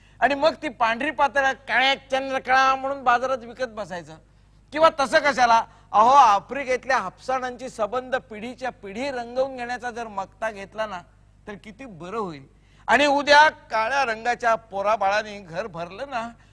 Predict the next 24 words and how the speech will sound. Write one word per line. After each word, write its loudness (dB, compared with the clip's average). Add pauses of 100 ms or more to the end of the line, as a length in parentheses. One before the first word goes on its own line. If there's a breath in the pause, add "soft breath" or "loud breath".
(120)
म्हणजे 4
साऱ्या 6
युरोप 4
खंडाची 2
आफ्रिका 0
करून -8
टाकणं 4
म्हणजे 0
माझ्या 0
डाव्या 2
हातचा -4
मळ -8
होईल. -16 (260 soft breath)
बिंदुबाई, -2 (180 soft breath)
अहो, 8 (140)
तुमच्या -2 (100)
खग्रास -4
मुखचंद्राचा -6
धनी -10
मनात -6
आणील -6
तर -2
इकडला -10
सूर्य -16